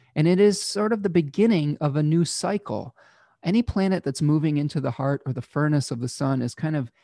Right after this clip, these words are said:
having the dross of the old, um, cycle burned away and getting infused with sort of a new mission, sort of a new awareness of what is to come. So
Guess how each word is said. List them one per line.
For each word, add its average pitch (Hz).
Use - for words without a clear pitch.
having 190
the 135
dross 127
of 120
the 120
old, 147
um, 120
cycle 190
burned 143
away 143
and 156
getting 202
infused 180
with 143
sort 160
of 139
a 135
new 139
mission, 131
sort 143
of 131
a 139
new 147
awareness 170
of 139
what 151
is 156
to -
come. -
So 160